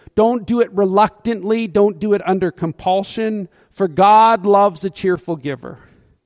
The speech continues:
And God is able to bless you abundantly, so that in all things,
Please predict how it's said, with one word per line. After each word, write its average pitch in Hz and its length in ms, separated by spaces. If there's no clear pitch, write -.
And 190 180
God 214 320
is 214 200
able 214 340
to - 160
bless 180 520
you 196 140
abundantly, 165 600
so 180 220
that 180 260
in 180 260
all 240 380
things, 180 520